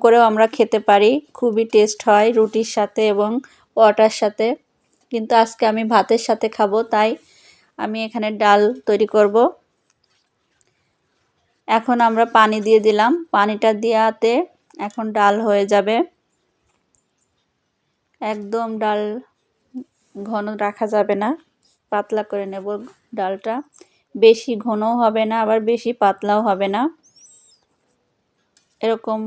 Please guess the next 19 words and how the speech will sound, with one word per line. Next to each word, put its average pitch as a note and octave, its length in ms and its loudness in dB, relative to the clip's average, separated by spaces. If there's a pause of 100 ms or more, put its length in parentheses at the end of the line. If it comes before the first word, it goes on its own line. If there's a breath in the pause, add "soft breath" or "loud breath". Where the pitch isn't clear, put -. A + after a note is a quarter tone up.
(200)
কনসিস্টেন্ট G#3 720 -8
রাখতে - 360 -8
হবে। G#3 220 -2 (2000)
দেখুন, A3+ 420 2 (480)
বেশি B3 240 2 (140)
ঘনও A3 280 0 (140)
না, A3+ 80 2 (220)
কিন্তু G#3 260 -2 (140)
বেশি A3 240 -2 (200)
পাতলাও G3+ 420 0 (100)
না। G#3 80 -2 (1200 soft breath)
দেখুন, A3 320 -10 (680)
আলুগুলো A3+ 460 4 (140)
কিন্তু G#3+ 260 -4 (140)
একদম G3+ 280 -4 (140)
সিজে G#3 340 0
গিয়েছে, G3 380 -2 (300)
আর G3+ 80 4 (100)
ডাল G3 160 6